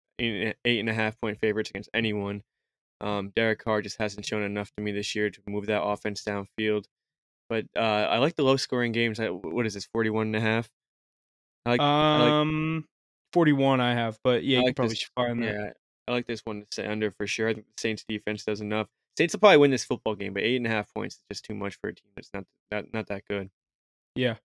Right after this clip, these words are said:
Speaker 2: I definitely agree with that. I like that. All right, our next game we have, could this be Josh Dobbs?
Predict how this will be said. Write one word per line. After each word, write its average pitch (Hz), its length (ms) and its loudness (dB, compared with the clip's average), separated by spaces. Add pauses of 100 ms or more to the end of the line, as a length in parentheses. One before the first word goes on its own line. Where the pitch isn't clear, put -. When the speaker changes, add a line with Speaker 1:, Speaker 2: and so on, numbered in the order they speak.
(160)
Speaker 2:
I 127 80 -2
definitely 123 320 -2
agree 117 180 -4
with 113 120 -4
that. 117 140 -4
I 117 60 -2
like 117 240 -4
that. 117 220 -4 (680)
All 139 240 4
right, 143 280 6
our 147 160 8
next 147 340 4
game 147 320 6
we 143 140 6
have, 135 500 4
could 143 140 0
this 170 160 6
be 208 140 0
Josh 180 260 10
Dobbs? 170 420 8